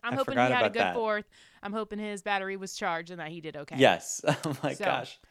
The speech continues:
Speaker 1: um, you didn't have any, well, you did watch fireworks last night, right? We're gonna talk about
Speaker 2: Yeah,
Speaker 1: that?
Speaker 2: we did
Speaker 1: Okay.
Speaker 2: all kinds of things over the past couple of days. I'll go in order for a bit because we s-, it started out with the return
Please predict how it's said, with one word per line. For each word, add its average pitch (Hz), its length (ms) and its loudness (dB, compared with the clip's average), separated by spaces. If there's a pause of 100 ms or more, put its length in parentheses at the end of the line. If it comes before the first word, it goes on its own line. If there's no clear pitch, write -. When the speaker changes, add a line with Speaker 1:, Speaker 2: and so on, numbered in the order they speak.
(220)
Speaker 1:
um, 175 380 -4 (640)
you 214 140 -8
didn't 359 160 -2
have 220 160 0
any, 175 320 -8
well, 226 160 -4
you 247 180 -4
did 359 140 -6
watch 220 240 -2
fireworks 170 400 -6
last 170 160 -8
night, 175 140 -12
right? 175 260 -8
We're 190 80 -12
gonna 202 120 -8
talk 196 120 -8
about - 160 -6
Speaker 2:
Yeah, 240 220 6
Speaker 1:
that? 123 100 2
Speaker 2:
we 135 80 0
did 143 320 -2
Speaker 1:
Okay. 190 160 -6
Speaker 2:
all 156 180 0
kinds 190 300 -8
of 165 80 -10
things 123 320 -6
over 113 180 -2
the 113 80 -2
past 107 300 -4
couple 113 300 -4
of 107 100 -2
days. 92 480 0 (180)
I'll 131 80 6
go 151 140 6
in 160 80 4
order 127 260 8
for 113 220 0
a 98 60 4
bit 92 260 2
because 101 320 -2
we 98 140 -4
s-, - 240 -10
it 113 100 -10
started 147 240 2
out 139 160 4
with 127 120 -6
the 120 100 -2
return 127 500 -2